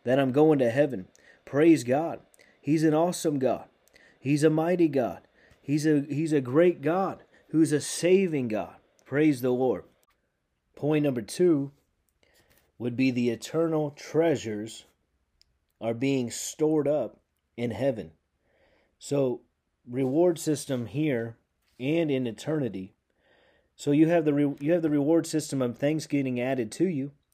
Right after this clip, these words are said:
but then you have the reward system of eternal treasures are being stored up for you in heaven.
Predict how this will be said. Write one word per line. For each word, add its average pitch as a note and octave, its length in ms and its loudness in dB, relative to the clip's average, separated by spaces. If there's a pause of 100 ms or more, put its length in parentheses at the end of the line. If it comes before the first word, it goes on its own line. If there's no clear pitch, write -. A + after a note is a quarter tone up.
but C3+ 180 -2
then D#3 120 2
you E3 120 2
have D#3+ 220 -4
the D#3+ 80 2
reward C#3+ 520 0
system B2+ 520 -6 (720)
of C3+ 200 -4
eternal D#3 480 0
treasures C#3 640 0
are B2 100 2
being C#3+ 380 0
stored D#3 480 -2
up D3 160 -4
for C#3 180 -8
you C3+ 380 -2 (440)
in C#3+ 180 -2
heaven. D#3+ 400 -2